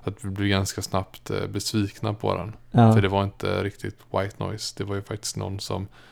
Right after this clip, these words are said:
Speaker 1: sitter och bygger ihop bitarna och det prasslar med manualer och sånt där. Det var,
Speaker 2: Ja.
Speaker 1: det var alltså biljud och inte bara legoljud. Eh, det, man tänker ju sig att det ska vara något slags sömlöst evigt ljud utav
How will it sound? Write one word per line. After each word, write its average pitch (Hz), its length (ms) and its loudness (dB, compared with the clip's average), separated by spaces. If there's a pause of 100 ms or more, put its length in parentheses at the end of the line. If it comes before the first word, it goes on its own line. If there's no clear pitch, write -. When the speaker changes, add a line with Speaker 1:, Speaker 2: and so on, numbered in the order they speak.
(160)
Speaker 1:
sitter - 360 -8
och 95 180 -4 (760)
bygger 110 240 4
ihop 113 360 2
bitarna 98 560 0
och 92 200 -2
det 95 160 -6 (760)
prasslar 101 480 -2
med 98 140 -2
manualer 95 680 -2
och 107 80 -4
sånt 107 160 -6
där. - 140 -6 (320)
Det - 100 2
var, 120 120 10
Speaker 2:
Ja. 117 60 10
Speaker 1:
det 107 140 6
var 98 100 4
alltså 95 220 -4
biljud 95 640 -2
och 101 80 -2
inte 98 180 -6
bara 98 380 -2
legoljud. 101 680 -6 (540)
Eh, 107 180 0
det, 101 200 -4
man 107 220 -2
tänker 101 360 0
ju 98 100 0
sig 98 220 0
att 95 100 -4
det 98 100 -6
ska - 180 -4
vara 95 180 0
något 95 200 -6
slags - 460 -6 (600)
sömlöst 92 800 0
evigt 98 380 -2
ljud 101 300 0
utav 95 460 -2